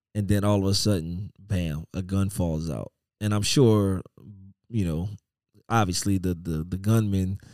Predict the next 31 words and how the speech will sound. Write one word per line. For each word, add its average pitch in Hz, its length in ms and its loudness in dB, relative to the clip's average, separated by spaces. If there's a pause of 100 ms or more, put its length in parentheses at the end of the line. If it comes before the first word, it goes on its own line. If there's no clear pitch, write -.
(340)
uh, 95 160 2
had, 101 200 2 (180)
had 104 180 0
quicker 101 320 2
reactions 98 680 0
and, 92 340 -4
and, 92 240 -4
um, 92 480 -6
was 95 200 -2
quick - 240 2
on 101 120 0
his 95 160 -2
feet 104 200 -2
than 95 120 -2
the 82 60 -4
officer. 107 560 2 (460)
But 110 140 -2
could 180 180 0
you 269 120 2
imagine, 110 520 -2
like, 85 200 -8 (300)
the 98 140 -4
shock - 400 -2
you 101 80 -2
would 98 100 -2
probably 98 220 2
be 98 140 -2
in, 92 80 -4
like, 87 140 -6
"Wait, 82 280 -8
what?" 156 260 -2